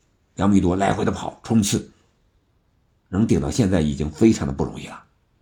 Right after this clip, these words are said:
所以说，面对孙兴敏的这个强烈的冲击，他能不能拿住？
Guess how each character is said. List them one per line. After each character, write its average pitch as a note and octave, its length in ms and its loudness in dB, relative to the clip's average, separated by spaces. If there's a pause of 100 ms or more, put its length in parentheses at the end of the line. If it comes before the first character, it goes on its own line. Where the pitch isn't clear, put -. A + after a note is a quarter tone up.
(580)
所 G2 160 4
以 - 20 6
说， E2 260 0 (200)
面 B2+ 220 6
对 A2+ 160 8
孙 E3 340 2
兴 G3 200 6
敏 A#2 480 4
的 B2 360 0 (360)
这 G#2+ 120 0
个 G2+ 80 2
强 G#2 280 0
烈 B2+ 80 6
的 F2+ 80 2
冲 A2 160 -2
击， G2+ 220 0 (160)
他 - 140 2
能 B2 200 6
不 E3+ 80 2
能 A2 180 2
拿 G2 180 0
住？ G#2 120 -2